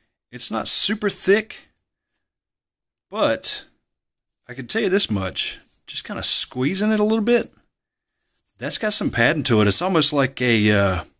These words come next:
a responsive type foam. I mean, you don't have to push very hard on it. It's really soft. It's kinda got this honeycomb pattern to it. So I'm guessing that's gonna be really comfortable.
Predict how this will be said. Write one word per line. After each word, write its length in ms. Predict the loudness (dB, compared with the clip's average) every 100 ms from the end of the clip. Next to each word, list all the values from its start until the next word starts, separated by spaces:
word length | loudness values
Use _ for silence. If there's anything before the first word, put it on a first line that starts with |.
| _ _ _ _ _ _ _ _ _
a 100 | -8
responsive 760 | -2 -2 -2 -2 0 0 -2 -2
type 300 | 0 0 -2
foam. 480 | 2 4 4 4 2
I 60 |
mean, 200 | 4 6
you 80 | 6
don't 180 | 4 4
have 140 | 2
to 60 | -2
push 240 | -4 -2
very 180 | 0 0
hard 280 | 4 4 4
on 140 | 4
it. 40 | 2
It's 140 | 0
really 160 | 0 2
soft. 380 | 2 4 2
It's 80 | 2
kinda 180 | 0 0
got 140 | 0
this 160 | -2 -2
honeycomb 400 | 0 -2 0 0
pattern 340 | 2 2 2
to 220 | 4 4 2
it. 160 | 0 _ _ -20 _ _ _ _
So 420 | -8 -4 -2 -4 -10
I'm 180 | -16 -14
guessing 340 | -6 -2 0 2
that's 160 | 0
gonna 160 | 0 0
be 120 | 0
really 400 | 2 4 4 2
comfortable. 580 | 2 0 -2 -10 -18